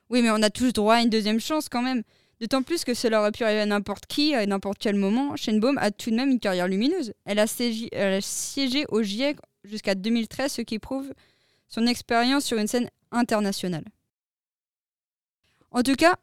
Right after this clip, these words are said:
pour ce qui est de nos candidates, elles dépassent largement Marcelo Ebrard, ex-ministre des Affaires étrangères, et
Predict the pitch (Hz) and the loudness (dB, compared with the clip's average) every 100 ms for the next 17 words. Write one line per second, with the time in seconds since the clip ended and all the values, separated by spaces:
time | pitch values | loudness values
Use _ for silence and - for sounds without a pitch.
0 | - 254 233 277 277 262 254 254 254 277 | -4 -4 0 2 4 4 2 2 4 2
1 | 320 - - 220 220 226 277 262 254 262 | 2 -2 -2 0 0 0 0 0 2 0
2 | 294 254 220 - 262 277 208 208 202 240 | 2 0 0 -2 0 0 0 0 2 2
3 | - 269 - 254 269 - 220 214 214 220 | 0 -4 0 0 0 -2 -4 0 0 0
4 | 233 226 - 214 208 220 247 247 - 190 | -2 -4 -4 -4 -2 -2 -4 -8 -6 -6